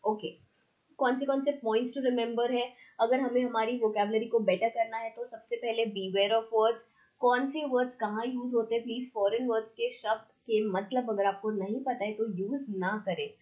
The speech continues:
Read voraciously, choose books or articles that interests you, that you read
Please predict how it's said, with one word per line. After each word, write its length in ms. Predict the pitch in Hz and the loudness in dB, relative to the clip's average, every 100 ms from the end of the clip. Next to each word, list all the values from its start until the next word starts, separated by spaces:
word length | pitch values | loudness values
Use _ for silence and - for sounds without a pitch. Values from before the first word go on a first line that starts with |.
| - - 202 | -20 -10 -2
Read 300 | 254 311 - - _ 208 208 | 2 2 -2 -12 _ -2 4
voraciously, 1000 | 262 262 269 277 311 302 294 254 214 165 - _ _ _ _ _ _ 320 | 6 8 6 4 -2 -4 -4 -4 -2 -4 -8 _ _ _ _ _ _ 0
choose 220 | 349 311 | 2 4
books 300 | 254 294 - | 2 2 2
or 80 | 320 | 6
articles 520 | 269 233 247 294 285 | 6 6 2 0 2
that 140 | 277 277 | 0 0
interests 720 | 254 247 254 294 - - 214 | -2 0 2 0 -4 -8 -4
you, 100 | 254 | -2
that 240 | 202 185 233 | 0 -2 -2
you 80 | 254 | -2
read 240 | 247 | -2